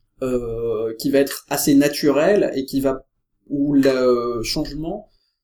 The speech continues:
ne va se faire que, euh, où les changements vont pouvoir être faits un par un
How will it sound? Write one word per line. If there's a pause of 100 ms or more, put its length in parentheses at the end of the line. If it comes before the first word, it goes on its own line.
(120)
ne
va
se
faire (100)
que,
euh,
où
les
changements
vont
pouvoir
être
faits
un
par
un